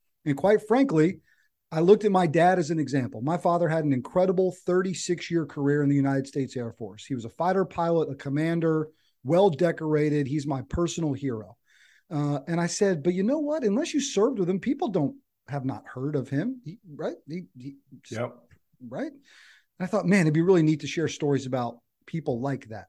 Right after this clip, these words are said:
Speaker 1: Um, and so that's what we did. That's what we started up in February two thousand twenty-one. Dude, you're closing on a hundred. That's incredible. We're at about buck twenty something. So we're pacing each other as we go through this thing. So, so that's a sort of genesis as to how this whole thing kinda got started.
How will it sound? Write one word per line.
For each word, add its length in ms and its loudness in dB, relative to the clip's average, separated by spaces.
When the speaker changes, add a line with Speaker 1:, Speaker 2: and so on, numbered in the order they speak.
Speaker 1:
Um, 600 -8
and 140 -4
so 80 -4
that's 180 0
what 120 -2
we 80 -4
did. 160 -4
That's 120 -10
what 60 -10
we 60 -6
started 280 2
up 160 4
in 140 4
February 300 2
two 100 -2
thousand 240 2
twenty-one. 580 2
Dude, 160 2
you're 80 2
closing 280 6
on 140 4
a 40 2
hundred. 280 0
That's 180 0
incredible. 520 2
We're 140 2
at 60 0
about 240 0
buck 200 -4
twenty 280 -2
something. 520 0
So 120 -2
we're 120 6
pacing 360 6
each 160 2
other 200 0
as 120 -4
we 120 -2
go 140 0
through 160 -4
this 140 -6
thing. 120 -6
So, 280 -6
so 140 0
that's 220 4
a 160 8
sort 240 0
of 140 2
genesis 540 4
as 160 2
to 80 0
how 140 2
this 180 0
whole 160 0
thing 220 0
kinda 220 -2
got 200 -8
started. 380 -12